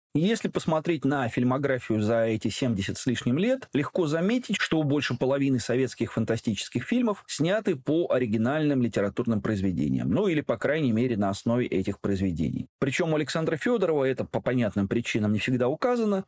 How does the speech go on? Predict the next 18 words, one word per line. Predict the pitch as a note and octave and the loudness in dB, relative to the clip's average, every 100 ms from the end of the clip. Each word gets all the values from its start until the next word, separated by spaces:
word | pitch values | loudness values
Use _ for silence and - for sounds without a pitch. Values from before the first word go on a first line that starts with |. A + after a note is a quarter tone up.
| - | -4
Например, | B2+ E3+ G#3+ D#3+ | -2 0 0 2
знаменитые | D3 D#3 D#3+ C3 B2+ | 2 2 2 2 0
"Письма | A#2 C#3+ C3+ - A2 | 0 -2 0 0 2
мертвого | A#2+ A2+ A#2 A#2 | 2 0 0 -2
человека" | - D3 G#3+ B3+ G#3+ | 0 2 2 0 0
Константина | G3 F3+ - D#3+ D#3+ D3+ | 0 -2 -2 -2 0 0
Лопушанского | C#3+ D3 - C#3+ C3+ - B2+ - | 0 -2 0 -2 -2 -2 -2 0
по | B2+ A#2+ | 0 0
сценарию | - A#2+ A#2 A2 G#2+ | -2 0 0 2 0
Вячеслава | G#2+ - A2+ A2+ | -2 0 0 2
Рыбакова, | A#2 A2+ - A#2+ G2+ F#2+ | 0 -2 0 0 2 0
к | - | 0
которому | A2 B2+ G#2+ G2+ | -2 0 0 0
приложил | A#2 A2+ A2+ A#2+ | 2 0 2 0
руку | A#2 - G2+ | 0 0 0
и | A2 | 2
Борис | G2+ G#2+ G#2 - | 2 2 0 -2
Стругацкий, | D3+ G3 C4+ - G3+ | -2 0 0 0 -2